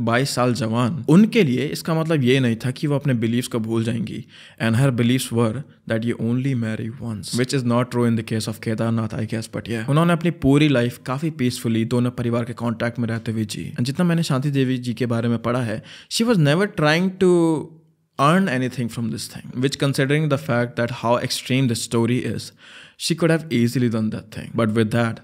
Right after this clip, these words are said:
शांति देवी जी की कहानी यहीं पर समाप्त होती है। See, I am a very skeptical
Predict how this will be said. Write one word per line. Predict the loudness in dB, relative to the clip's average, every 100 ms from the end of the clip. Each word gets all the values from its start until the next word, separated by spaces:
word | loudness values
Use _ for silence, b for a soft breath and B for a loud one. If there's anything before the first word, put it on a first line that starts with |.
| -14
शांति | -4 0 2 2
देवी | 2 2 0
जी | -2 -4
की | -6
कहानी | -10 -8 -6 -6 -8 -14 -16 _ -6
यहीं | -6
पर | -6 -8
समाप्त | -4 -4 -6 -10
होती | -14 -12 -14
है। | -14 -16 -18 -14 -12
See, | 0 4 4 2 0
I | 4 6 4 2 0 0
am | 2
a | 0 0 0
very | 2 2 2 -2
skeptical | -2 -4 -2 -4 -4